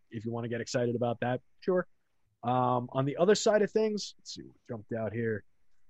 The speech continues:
Uh, decent top line, uh, hundred forty-seven minutes together and, uh, sixty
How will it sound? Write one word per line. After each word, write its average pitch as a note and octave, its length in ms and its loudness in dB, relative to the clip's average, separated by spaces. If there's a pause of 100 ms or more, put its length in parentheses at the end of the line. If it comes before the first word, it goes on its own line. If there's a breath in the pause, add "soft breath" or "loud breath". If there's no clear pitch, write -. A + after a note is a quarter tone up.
(560)
Uh, D#3+ 580 4 (760 loud breath)
decent G#3 300 -2
top D#3+ 240 4
line, G#3 260 4 (300)
uh, C#3 260 2
hundred D#3+ 320 0
forty-seven D#3 560 2
minutes E3 240 2
together D#3+ 420 4
and, C3 400 -2
uh, A#2+ 140 2
sixty C#3+ 360 0